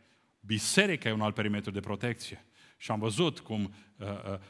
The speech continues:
Pavel în capitolul cinci continuă și spune: "Nu știți că puțin a luat dospește toată plămădeala? Măturați aluatul cel vechi."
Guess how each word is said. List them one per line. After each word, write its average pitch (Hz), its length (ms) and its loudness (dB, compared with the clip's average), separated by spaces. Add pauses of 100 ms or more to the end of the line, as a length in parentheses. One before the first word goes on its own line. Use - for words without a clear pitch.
(100)
Pavel 147 340 4
în 131 60 4
capitolul 127 420 0
cinci 147 440 4
continuă 131 360 2
și 127 140 -2
spune: 143 380 2
"Nu 151 400 4
știți 170 480 0
că 156 80 0
puțin 147 380 0
a 156 100 4
luat 156 260 6
dospește 139 520 0
toată 151 260 0
plămădeala? 139 600 2 (260)
Măturați 185 640 8
aluatul 220 340 6
cel 208 240 6
vechi." 247 300 6